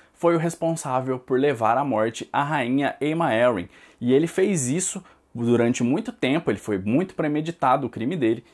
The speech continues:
e aí ele deixou que a filha dele, então, chegasse até o ponto certo pra que ela fosse a rainha. Então, ele tá movimentando todas as peças do tabuleiro ali,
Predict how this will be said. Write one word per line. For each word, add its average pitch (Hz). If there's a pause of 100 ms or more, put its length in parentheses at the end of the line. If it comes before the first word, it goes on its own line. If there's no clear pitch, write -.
e 160
aí 135
ele 135
deixou 143
que 139
a 127
filha 151
dele, 117
então, 107
chegasse 104
até 123
o 139
ponto 156
certo 131
pra 120
que 123
ela 120
fosse 123
a 127
rainha. 135 (300)
Então, 139 (240)
ele 156
tá 165
movimentando 160
todas 143
as 160
peças 127
do 117
tabuleiro 147
ali, 160